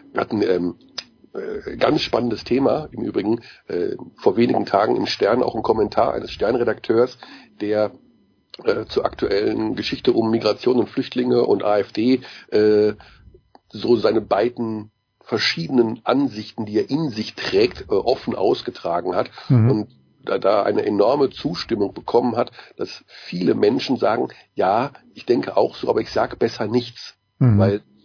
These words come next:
Speaker 1: immer die Gefahr besteht, dass du mit deinen Äußerungen, egal in welcher Hinsicht jetzt, jetzt ging's um das Thema Flüchtlinge, äh,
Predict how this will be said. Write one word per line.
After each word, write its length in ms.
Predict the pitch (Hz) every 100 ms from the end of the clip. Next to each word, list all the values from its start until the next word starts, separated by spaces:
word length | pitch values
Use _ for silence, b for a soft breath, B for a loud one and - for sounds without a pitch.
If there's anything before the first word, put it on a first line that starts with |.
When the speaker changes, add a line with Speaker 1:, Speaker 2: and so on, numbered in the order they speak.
| _
Speaker 1:
immer 200 | 127 151
die 120 | 110
Gefahr 440 | 104 - - 113 143
besteht, 560 | 131 - - 131 135 - b b -
dass 320 | 107 - -
du 240 | 117 123
mit 160 | 120 120
deinen 220 | 98 98
Äußerungen, 600 | 92 101 - 127 135 143
egal 340 | 104 90 110 127
in 60 |
welcher 220 | 101 -
Hinsicht 440 | 85 151 139 95 -
jetzt, 300 | - - -
jetzt 160 | - -
ging's 220 | - -
um 80 | 101
das 120 | -
Thema 220 | - 95
Flüchtlinge, 520 | 90 - - 90 110 - B B B
äh, 260 | 107 107